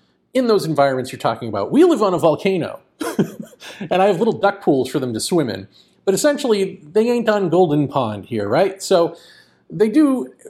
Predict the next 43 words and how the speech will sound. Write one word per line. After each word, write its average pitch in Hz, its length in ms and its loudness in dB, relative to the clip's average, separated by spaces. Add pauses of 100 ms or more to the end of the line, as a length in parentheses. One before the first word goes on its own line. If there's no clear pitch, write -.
flop 214 300 2
around 233 260 -2
in 160 120 0
big 180 240 2
floppy 151 420 0
clown 226 380 -2
feet 160 400 -8
trying 156 300 -2
to, 170 60 0
like, 147 200 0
navigate 147 640 -2
up 139 140 -6
and 127 120 -6
down 120 180 -2
a 117 40 -6
volcano 190 800 0
and 120 220 -12
through 110 220 -6
vine 180 520 0
that 117 140 -2
I 113 80 -2
then 113 180 -6
have 113 140 -12
to 110 80 -6
go 104 180 -4
rescue 160 420 -2
them 139 200 -2
from 117 340 -4
and 107 100 -8
all 107 180 -6
of 107 80 -14
this. - 260 -16 (960)
So 196 160 2
they're 202 100 4
not 240 240 0
perfect 147 360 -4
for 135 140 -4
this 147 200 -2
environment, 101 800 -8 (380)
unfortunately. 110 840 -8 (440)
But 185 580 -2 (560)
that 254 260 0
said, 139 580 0